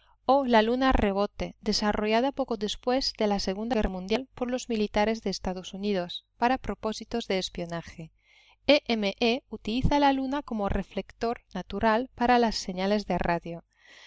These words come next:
Tras el despliegue de satélites artificiales a finales de los años cincuenta, los radioaficionados continuaron utilizándola como medio de comunicación. El ruido que muestra cualquier imagen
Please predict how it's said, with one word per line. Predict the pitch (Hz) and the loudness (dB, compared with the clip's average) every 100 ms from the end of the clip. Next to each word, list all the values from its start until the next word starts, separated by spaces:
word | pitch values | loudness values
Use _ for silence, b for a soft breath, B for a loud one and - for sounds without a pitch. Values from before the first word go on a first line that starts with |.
| B B | B B
Tras | 254 285 339 | 4 6 8
el | 311 | 6
despliegue | 302 - - 269 247 196 | 4 0 -2 0 2 2
de | 185 | 0
satélites | 190 - 240 233 - 196 | -2 2 2 2 -2 -4
artificiales | 185 - 185 190 - 226 220 277 202 | -4 -8 -10 -6 2 4 4 2 -4
a | |
finales | - 185 190 233 | -6 -4 0 0
de | 247 | -2
los | 233 226 | -2 -4
años | 208 190 | -6 -6
cincuenta, | - 170 - 220 220 220 269 B B B B | -6 -6 -4 -6 -2 -2 -2 B B B B
los | 208 233 | -4 0
radioaficionados | - 254 247 220 - 185 190 196 226 220 277 - - | 2 4 4 0 -4 -6 -4 0 0 0 -6 -10 -8
continuaron | 196 196 202 196 208 247 294 - | -8 -8 -8 0 2 2 -2 -10
utilizándola | 220 214 208 196 240 240 247 254 277 | -6 0 2 4 2 0 2 0 0
como | 214 190 | -4 -2
medio | 208 226 254 | 0 0 0
de | 240 | -2
comunicación. | - 190 175 - 165 - 190 170 180 _ b b b b | -4 -10 -10 -8 -10 -8 -8 -8 -12 _ b b b b
El | 196 - | -4 -2
ruido | 214 247 262 254 302 | -2 2 2 2 0
que | - 202 | -2 -6
muestra | 190 202 - 254 | -6 -6 -4 -4
cualquier | - 254 247 233 214 | 0 0 2 2 0
imagen | 190 190 208 - 214 | -2 -4 -4 -4 -10